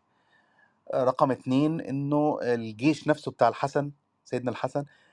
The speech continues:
ما كانش الجيش المتماسك القوي زي جيش معاوية اللي إحنا برضه اتكلمنا عنه، يعني جيش معاوية جيش في النهاية منظم، وبيقاتل على أُسس عسكرية آآ، بيزنطية،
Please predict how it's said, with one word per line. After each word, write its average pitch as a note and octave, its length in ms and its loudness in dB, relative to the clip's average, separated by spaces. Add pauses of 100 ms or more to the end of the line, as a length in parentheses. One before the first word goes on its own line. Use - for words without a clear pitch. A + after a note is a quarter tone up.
(100)
ما A#2 100 -2
كانش D3+ 260 0
الجيش C3+ 460 0
المتماسك C3+ 680 0
القوي C#3+ 560 0
زي C3+ 240 0
جيش C3+ 260 -6
معاوية A2+ 440 2
اللي A2+ 120 -6
إحنا B2+ 240 0 (120)
برضه C3 160 4
اتكلمنا B2 260 0
عنه، G#2+ 280 0
يعني G#2+ 300 -16 (260)
جيش C3 200 -2
معاوية C3+ 300 4
جيش C3+ 480 -4 (340)
في - 80 -6
النهاية B2 320 4
منظم، C#3 460 2 (720)
وبيقاتل A2+ 1200 2
على C3+ 520 4
أُسس C#3+ 540 -10 (180)
عسكرية C3 1000 0
آآ، A2+ 640 -10
بيزنطية، A2+ 720 -4